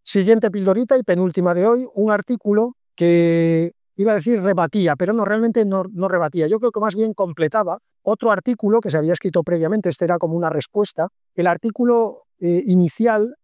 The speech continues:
lo que hacía era debatir sobre si la inteligencia artificial general, nuevamente sea esto lo que sea,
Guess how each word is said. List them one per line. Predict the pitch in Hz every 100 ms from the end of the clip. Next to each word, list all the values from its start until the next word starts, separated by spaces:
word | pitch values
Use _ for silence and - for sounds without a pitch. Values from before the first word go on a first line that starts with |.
| _ -
lo | 165 175
que | 175
hacía | 208 208 220
era | 233 233 233 -
debatir | 196 175 170 165 220
sobre | 196 202 208
si | 220
la | 214
inteligencia | 190 175 175 202
artificial | 208 202 180 202 196
general, | 185 180 202 226 185
nuevamente | 165 170 180 170
sea | 151 170
esto | 165 165
lo |
que | 160 147
sea, | 180